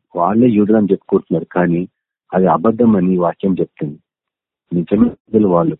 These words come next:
కాదనేది. అయితే యూదులు కాకయ్య తాము యూదులమని అబద్ధమాడు సాతాను సమాజపు వారు అని చెప్తుంది. అయితే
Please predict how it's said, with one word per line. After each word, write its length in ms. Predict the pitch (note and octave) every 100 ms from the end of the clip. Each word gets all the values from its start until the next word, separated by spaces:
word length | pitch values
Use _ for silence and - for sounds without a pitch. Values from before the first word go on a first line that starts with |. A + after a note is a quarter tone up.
| -
కాదనేది. 560 | F2+ F#2+ F2 D2+ - _ _ _ _ _ _ _ _ _ _ _ _ _ _ _ _ _ _ _ _ -
అయితే 440 | A2+ - G#2 A#2 - -
యూదులు 400 | F#2 A#2 B2+ B2+
కాకయ్య 480 | G#2+ G#2+ G#2+ B2 B2
తాము 300 | - G#2+ G2
యూదులమని 580 | F2 F#2+ G#2 G2 G2 -
అబద్ధమాడు 580 | - F2 G2 G#2 G2 G2+
సాతాను 580 | G2 - F#2 G2 G#2+ G#2 -
సమాజపు 420 | F2+ F2+ E2+ F2
వారు 360 | E2+ E2+ F2 F2+ F2
అని 160 | F#2+
చెప్తుంది. 600 | - - - E2 - D2+ - _ _ _ _ _ _ _
అయితే 260 | C3+ C#3+ B2+